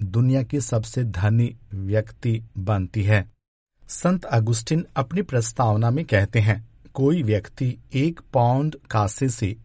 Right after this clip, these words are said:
एक पाउंड चांदी बनाता या एक पाउंड चांदी से एक पाउंड सोना बनाता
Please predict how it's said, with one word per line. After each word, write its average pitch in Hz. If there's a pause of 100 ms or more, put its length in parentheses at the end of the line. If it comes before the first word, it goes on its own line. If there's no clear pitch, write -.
एक 131 (100)
पाउंड 113 (220)
चांदी 110
बनाता 101 (400)
या 123 (120)
एक 147 (100)
पाउंड 131 (160)
चांदी 104
से 110 (220)
एक 131 (120)
पाउंड 117
सोना 131
बनाता 98